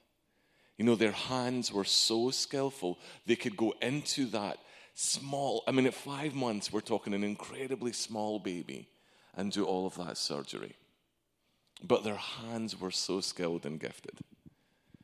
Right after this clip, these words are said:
You know, I've been following Jesus almost thirty years, and it feels like there's a question he asks me all the time. "Rob, what's in your hand? Are you willing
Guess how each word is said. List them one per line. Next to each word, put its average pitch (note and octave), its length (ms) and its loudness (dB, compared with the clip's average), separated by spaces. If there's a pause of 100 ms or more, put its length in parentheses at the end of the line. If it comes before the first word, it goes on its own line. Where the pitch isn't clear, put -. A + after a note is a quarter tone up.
(600)
You G#2+ 120 6
know, G#2+ 120 10
I've C3+ 140 8
been C#3 100 4
following A#2+ 400 8
Jesus G2 440 0
almost G#2+ 540 2
thirty - 440 -2
years, E2 600 -6 (600)
and A2 140 6
it G2+ 80 2
feels C3+ 300 2
like A#2+ 140 4
there's A2 140 -2
a A2 60 0
question G#2+ 480 0
he G2+ 200 -2
asks F#2 440 -4
me F2+ 240 -4
all F2+ 240 2
the E2+ 120 -6
time. B1 420 -10 (960)
"Rob, F#2+ 460 4 (800)
what's - 240 -2
in G2 100 0
your E2 120 0
hand? F2 400 -6 (2500)
Are F#2+ 100 4
you F#2+ 160 8
willing A2 460 6